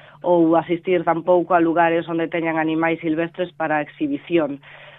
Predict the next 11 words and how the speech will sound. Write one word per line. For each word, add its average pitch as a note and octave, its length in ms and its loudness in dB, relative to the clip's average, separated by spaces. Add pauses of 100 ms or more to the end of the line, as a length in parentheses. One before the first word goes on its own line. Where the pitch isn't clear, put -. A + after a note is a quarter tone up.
(140)
Por F3 100 0
exemplo, D#3+ 460 -2
en D3 80 -2
moitos E3 340 -2
casos E3+ 380 -2
onde D#3 240 -4
se D#3+ 80 -6
poden F3+ 400 0
tocar, E3 580 0
eh, D#3 480 -4
animais D#3+ 680 0